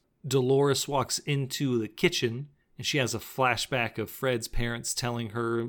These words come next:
or telling him that, quote, "That girl is not Presidio material." She, I, I don't think they have anything necessarily against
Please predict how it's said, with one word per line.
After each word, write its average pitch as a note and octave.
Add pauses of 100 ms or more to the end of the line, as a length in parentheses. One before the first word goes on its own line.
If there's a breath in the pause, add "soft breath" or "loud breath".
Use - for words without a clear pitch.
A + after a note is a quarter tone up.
or A#2+
telling C3+
him C#3 (220)
that, A2+
quote, C3+
"That C#3
girl C3+
is G#2
not A#2+
Presidio A#2
material." G#2+ (160)
She, -
I, C3+
I -
don't D#3
think E3+
they E3
have D3+
anything D3
necessarily B2
against G#2+